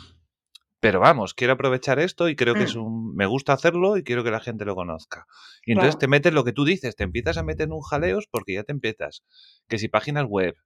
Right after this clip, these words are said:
Speaker 1: ya te metes en
Speaker 2: Mm.
Speaker 1: página web, pues ya te metes en seo, ya te metes luego
Speaker 2: Claro.
Speaker 1: en todo lo de marketing
Speaker 2: Claro.
Speaker 1: digital, no sé qué.
Speaker 2: Claro.
Speaker 1: En, en lo que tú dices, ¿no? Grabar para YouTube, editar los vídeos.
Speaker 2: Sí.
Speaker 1: Eh, de repente aprendes marketing digital.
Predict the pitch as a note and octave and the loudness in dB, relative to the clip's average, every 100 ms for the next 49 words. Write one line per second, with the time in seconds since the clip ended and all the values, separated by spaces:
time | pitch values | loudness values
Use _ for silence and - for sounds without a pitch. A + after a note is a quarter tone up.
0 | _ F#2+ - - A2 G#2+ A2 A2+ A#2 D#3+ | _ -4 -2 -2 0 0 0 0 0 2
1 | C3 G2+ G2+ G#2 A#2 C3 A#2+ F#2 F#2 F2 | 2 0 0 -4 -4 -6 -6 -2 0 2
2 | E2 E2+ G2+ G#2 G#2+ C3+ B2+ A#2+ A2 A2+ | 0 -2 -6 -10 -8 -2 0 -2 0 2
3 | A2 A2 A2+ A2+ A2 C3 A2+ B2+ B2+ C#3+ | 2 2 2 0 0 0 -2 -6 -6 -4
4 | - D#2+ D#2+ - G2+ A#2 C3 - D#3 C#3 | -2 -4 -6 -8 -6 -6 -6 -2 -2 -2
5 | A#2+ A#2+ - - - - - - G2 G2 | -6 -16 -20 -20 -20 -20 -16 -4 -4 -4
6 | _ _ _ A#2 G#2 F#2+ F#2 B2 B2+ - | _ _ _ -4 -2 -2 0 0 0 0
7 | F#2 A2 C3+ F#2+ F2 G2 G#2+ G#2+ G#2 A2+ | -4 -4 0 2 4 4 6 4 4 2
8 | A2+ A#2+ B2 G#2 G2+ F#2 F2+ F2+ G2 G2+ | 2 -2 -4 -4 -2 0 -2 -4 -6 -4
9 | A#2+ A2 G2 F2+ F2 F2 F2 F2 F2 C3+ | -4 -4 -4 -4 -4 -2 -2 -4 -4 -6
10 | - - - - - - _ _ F#2+ F2 | -6 -16 -20 -20 -20 -20 _ _ -8 -6
11 | E2+ E2 D2+ G#2 G2 - A2+ B2 B2+ C#3 | -4 -6 -4 0 0 0 2 0 0 0
12 | D3 C3+ C3 C3 C#3 B2+ A2 - G2 C3+ | 0 2 0 -2 -4 -4 -6 -6 -4 -4